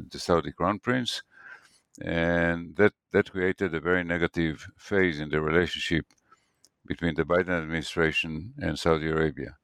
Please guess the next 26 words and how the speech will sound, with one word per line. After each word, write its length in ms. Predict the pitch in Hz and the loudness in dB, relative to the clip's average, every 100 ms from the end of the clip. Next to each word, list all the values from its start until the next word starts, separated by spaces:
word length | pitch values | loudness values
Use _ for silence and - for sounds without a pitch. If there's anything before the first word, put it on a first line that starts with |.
| _ _ | _ _
More 220 | 101 139 | -4 0
recently, 600 | 127 104 - 67 65 64 - _ _ _ _ _ _ - | 0 -2 -6 -10 -10 -10 -12 _ _ _ _ _ _ -6
uh, 560 | 85 80 80 80 80 80 127 _ _ _ - _ - | 0 2 2 0 0 -4 -10 _ _ _ -20 _ 0
and 200 | 85 - | 0 0
particularly 520 | 92 127 110 107 87 | -4 -2 2 2 2
given 440 | 76 101 95 92 | 0 0 0 0
the 240 | 85 82 76 | 2 0 0
Chinese 520 | - 85 85 98 80 | 0 2 2 -2 -2
role 380 | 90 92 78 65 - _ _ _ _ _ - - | 0 2 0 -4 -18 _ _ _ _ _ -20 -4
in 240 | 80 78 | -2 -2
brokering 720 | 69 95 95 98 85 82 78 | 2 2 2 0 2 0 0
a 320 | 80 78 78 78 | 0 2 0 0
reconciliation 960 | 87 87 78 82 80 85 87 - 78 | 0 0 -2 -2 2 4 2 -2 -6
between 500 | 76 - 90 87 69 _ - _ _ _ - | -8 -2 0 0 -2 _ -20 _ _ _ -12
Saudi 380 | - 90 90 | -4 -2 0
Arabia 420 | 80 90 87 82 80 | 0 0 0 0 -2
and, 160 | 80 76 | -4 -8
and 180 | 85 82 | -2 -2
Iran, 500 | 78 80 95 120 - | -2 0 0 0 -4
he 220 | - 92 92 | -4 0 0
became, 600 | 85 95 92 95 95 - | -2 0 0 0 -6 -10
he 140 | 95 98 | -2 0
and, 120 | 90 | 0
uh, 100 | 82 - _ - | -2 -6 _ -6
his 220 | 101 82 | -2 2
administration 840 | 78 82 80 - 90 92 - 120 | 2 2 -2 0 2 2 0 -6